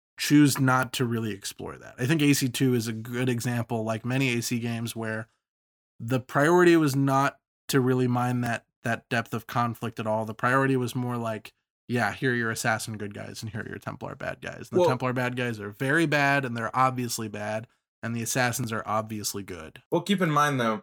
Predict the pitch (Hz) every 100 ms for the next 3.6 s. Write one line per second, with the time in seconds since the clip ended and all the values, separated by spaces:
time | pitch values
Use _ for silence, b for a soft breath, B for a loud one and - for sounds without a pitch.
0 | - 135 147 143 139 135 131 135 131 -
1 | 123 123 113 101 120 123 123 120 113 -
2 | 123 120 113 104 - 107 101 95 98 -
3 | _ - 110 110 104